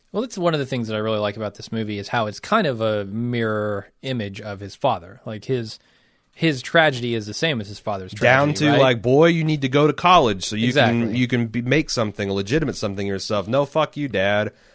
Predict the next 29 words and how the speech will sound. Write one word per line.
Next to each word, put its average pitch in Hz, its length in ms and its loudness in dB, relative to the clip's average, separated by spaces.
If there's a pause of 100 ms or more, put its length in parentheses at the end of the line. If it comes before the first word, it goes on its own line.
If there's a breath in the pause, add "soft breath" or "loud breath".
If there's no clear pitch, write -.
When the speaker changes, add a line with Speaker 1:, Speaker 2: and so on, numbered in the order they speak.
(140)
Speaker 1:
Yeah. 110 380 4
Speaker 2:
Uh, 104 60 2
you 120 120 -2
know, 117 60 0
Speaker 1:
I 117 220 4
mean, 160 100 2
Speaker 2:
Michael - 100 4
Speaker 1:
down 165 220 6
to 180 140 0
the 165 300 2
heart 180 220 4
attack 131 360 2
he 120 100 -8
has 113 300 0
that 110 100 -10
takes 123 220 -4
him 135 100 -4
out 135 80 2
of 135 80 -4
commission, 151 460 -2
Speaker 2:
Sure. 113 300 2
Speaker 1:
and 120 80 2
his 120 140 -2
boy 135 380 2
goes 143 240 2
off 151 260 6
and 160 100 -2
does 156 220 6
something 175 560 0